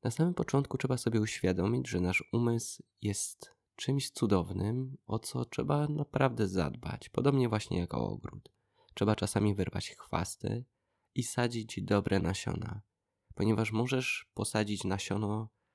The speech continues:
złości, frustracji, lęku i je codziennie podlewać.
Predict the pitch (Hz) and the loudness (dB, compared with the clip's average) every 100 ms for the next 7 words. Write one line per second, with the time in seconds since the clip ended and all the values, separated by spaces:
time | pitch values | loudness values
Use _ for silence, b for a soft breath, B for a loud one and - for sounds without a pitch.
0 | _ _ _ - 95 98 92 104 - 117 | _ _ _ -6 -4 0 2 0 0 -4
1 | - 101 - - 90 95 - 98 95 95 | -2 -4 -2 0 0 0 -2 -2 2 2
2 | 92 - 104 117 - _ _ _ 104 107 | 0 -4 -6 -6 -8 _ _ _ 0 2
3 | 104 107 98 101 101 95 - 92 87 85 | 2 -2 0 2 2 0 0 0 0 -2
4 | - - - | -8 -10 -18